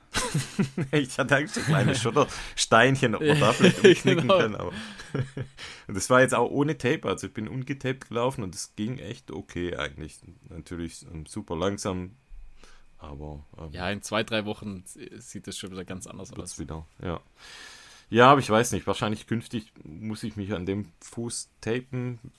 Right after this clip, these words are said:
Speaker 1: wenn ich laufe, oder mal überlegen.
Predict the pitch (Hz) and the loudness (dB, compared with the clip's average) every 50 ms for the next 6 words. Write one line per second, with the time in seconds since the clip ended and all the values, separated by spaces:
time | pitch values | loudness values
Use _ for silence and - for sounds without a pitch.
0 | _ _ _ 107 104 110 107 - 107 104 107 110 117 120 - - - - - 87 | _ _ _ -10 -10 -10 -8 -8 -6 -6 -4 -4 -6 -8 -10 -10 -12 -12 -8 -6
1 | 82 80 80 80 _ _ _ _ _ _ _ _ _ _ _ _ _ _ - 90 | -6 -8 -8 -10 _ _ _ _ _ _ _ _ _ _ _ _ _ _ -16 -12
2 | 87 85 80 71 71 - 73 67 71 73 73 76 71 | -10 -8 -8 -8 -8 -10 -10 -8 -8 -8 -8 -8 -10